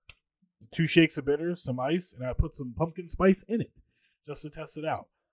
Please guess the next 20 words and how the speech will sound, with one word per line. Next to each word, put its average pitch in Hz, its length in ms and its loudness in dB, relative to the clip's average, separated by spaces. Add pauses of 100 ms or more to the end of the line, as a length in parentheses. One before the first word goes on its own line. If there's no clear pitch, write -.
(260)
So, 147 760 6 (800)
no, 151 100 10
I 160 60 12
put 185 180 12
cinnamon 151 360 0
in. - 120 -18
I - 60 -16
put 147 180 0
cinnamon 104 300 -6
in. 98 60 -16
I 104 60 -16
skipped - 220 -10
the - 80 -20
pumpkin 107 300 -16
spice, - 260 -20
but 185 160 2
it's 262 140 6
still 330 160 8
pretty 269 240 -2
good. 208 180 -8